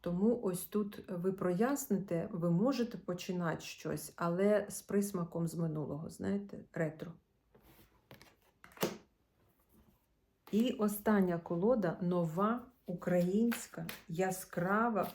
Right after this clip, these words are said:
до неможливості. Зараз покажу. Захотілося мені.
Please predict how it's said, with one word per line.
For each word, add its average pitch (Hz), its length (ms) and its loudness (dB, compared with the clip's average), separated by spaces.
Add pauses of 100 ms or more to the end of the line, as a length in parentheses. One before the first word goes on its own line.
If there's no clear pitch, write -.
до 175 160 2
неможливості. 202 1120 2
Зараз 214 340 2
покажу. 196 600 -6 (4000)
Захотілося 165 960 0
мені. 160 400 -2